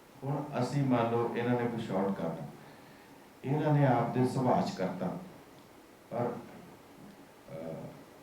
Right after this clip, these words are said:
ਸ਼ਿਪ ਦਾ ਜਿਹੜਾ ਕੈਪਟਨ ਆ, ਉਹ ਡਾਇਰੈਕਟਰ ਹੈ, ਉਹਨੂੰ ਲੱਗਿਆ ਕਿ ਨਹੀਂ, ਮੈਂ ਇਹਨੂੰ ਏਦਾਂ ਸੋਚਦਾ ਸੀ। ਤੋ ਸਾਡੇ ਲਈ ਸੌਖਾ ਇਹ ਸੀ,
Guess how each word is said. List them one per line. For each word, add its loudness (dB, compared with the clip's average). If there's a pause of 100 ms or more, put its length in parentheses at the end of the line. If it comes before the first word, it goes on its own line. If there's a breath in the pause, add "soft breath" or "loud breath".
(300)
ਸ਼ਿਪ -4
ਦਾ 2
ਜਿਹੜਾ 0 (880)
ਕੈਪਟਨ -6
ਆ, 0
ਉਹ -2
ਡਾਇਰੈਕਟਰ 0
ਹੈ, -4 (520 loud breath)
ਉਹਨੂੰ -4
ਲੱਗਿਆ 0
ਕਿ -4
ਨਹੀਂ, -2
ਮੈਂ 2
ਇਹਨੂੰ 4
ਏਦਾਂ 2
ਸੋਚਦਾ -2
ਸੀ। -6 (640 loud breath)
ਤੋ -6
ਸਾਡੇ 0
ਲਈ 0
ਸੌਖਾ 4
ਇਹ 6
ਸੀ, 2